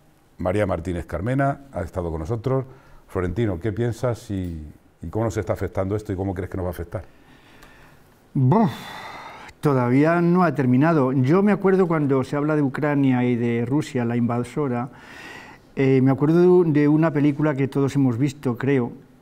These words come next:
Speaker 2: supongo, que era Marea Roja,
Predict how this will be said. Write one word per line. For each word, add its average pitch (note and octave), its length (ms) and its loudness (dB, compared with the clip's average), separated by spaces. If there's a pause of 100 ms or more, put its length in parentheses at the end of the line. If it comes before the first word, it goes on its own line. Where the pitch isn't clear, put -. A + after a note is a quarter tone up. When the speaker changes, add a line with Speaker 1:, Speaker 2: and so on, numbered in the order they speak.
(120)
Speaker 2:
supongo, A#2+ 640 -2 (460)
que B2+ 140 0
era C#3+ 120 2
Marea C3 300 2
Roja, A2+ 420 -6